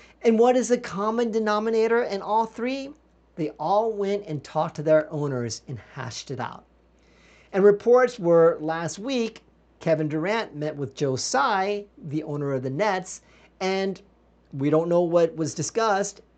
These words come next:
but they had to hash out at least some type of ongoing conclusion. And when you think about it, Kevin Durant would actually be going back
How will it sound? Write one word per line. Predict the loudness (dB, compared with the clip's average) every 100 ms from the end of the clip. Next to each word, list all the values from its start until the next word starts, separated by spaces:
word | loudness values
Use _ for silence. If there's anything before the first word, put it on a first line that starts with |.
| -2
but | 2 2
they | 4 0
had | 0 0 0 0
to |
hash | 0 -2 0
out | 0 0 -6 -6
at | -2
least | 0 0 0
some | 0 0 0
type | 0 0
of | 0 -2 -6 _ _ _ _
ongoing | -2 0 2 4 4 4 2 0
conclusion. | -4 -6 0 0 0 -6 -14 _ -20 _ _ _ _ _ _ _ _ _ _ _ _
And | 2 2
when | 0
you | -2
think | -2 0 0
about | 0 0 0
it, | 0 -4 _ _ _ _ -20 -20 -8
Kevin | -6 -4 -2
Durant | -2 0 -2 -2 -4 -10 _ _ _ _
would | 0 0
actually | -2 -4 -4 -6
be | -4 -4
going | -2 -2 -2 -2
back | 0 0 0 -4